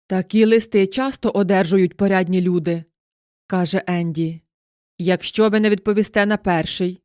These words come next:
то ці шахраї махнуть на вас рукою. А дасте відповідь, напишуть знову, запропонують принести гроші і зробити бізнес".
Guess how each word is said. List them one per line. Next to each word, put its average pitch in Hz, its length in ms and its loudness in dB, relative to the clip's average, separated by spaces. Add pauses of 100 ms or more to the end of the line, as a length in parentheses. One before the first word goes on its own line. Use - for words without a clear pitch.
то 185 140 0
ці 208 200 4
шахраї 202 560 0
махнуть 180 420 0
на 196 100 2
вас 196 220 0
рукою. 180 600 -2 (400)
А 165 160 -2
дасте 185 380 0
відповідь, 190 680 0 (240)
напишуть 185 580 0
знову, 180 520 -2 (340)
запропонують 202 760 0
принести 208 480 0
гроші 190 640 -2 (160)
і 190 100 0
зробити 180 520 0
бізнес". 202 600 -4